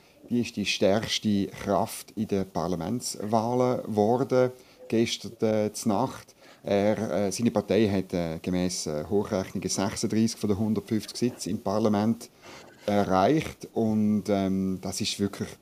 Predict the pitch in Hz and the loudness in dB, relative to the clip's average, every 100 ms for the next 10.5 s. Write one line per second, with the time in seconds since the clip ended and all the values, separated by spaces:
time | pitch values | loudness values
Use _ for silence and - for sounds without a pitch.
0 | - 101 107 - - _ _ - 120 139 | -8 -6 -6 -8 -12 _ _ 2 6 6
1 | 127 110 113 131 123 117 117 113 - 110 | 4 2 2 2 2 0 -2 -6 -4 -4
2 | 107 107 - 110 - 180 - 135 147 147 | 0 -2 -2 -4 -4 -6 -6 -8 -2 -2
3 | 139 139 98 120 - 117 113 - - - | -2 -2 -4 -4 0 0 0 -8 -20 -20
4 | - _ - - 113 143 135 131 127 120 | -20 _ -16 0 4 6 6 2 -2 -2
5 | 117 117 113 110 110 147 - 156 127 - | 0 0 0 -4 0 -2 -2 -6 -6 -8
6 | - 117 131 - 135 135 123 120 139 127 | -4 -4 -4 -4 -4 -4 -2 0 0 0
7 | 123 107 123 143 135 123 131 147 - 135 | -2 0 0 -2 0 2 2 2 2 2
8 | 95 113 - - 104 110 131 147 143 - | 2 0 -2 -6 -6 -2 0 0 0 -2
9 | 139 139 131 110 95 90 107 101 - _ | 2 4 4 2 0 0 -2 -2 -6 _
10 | _ _ 117 107 | _ _ 2 2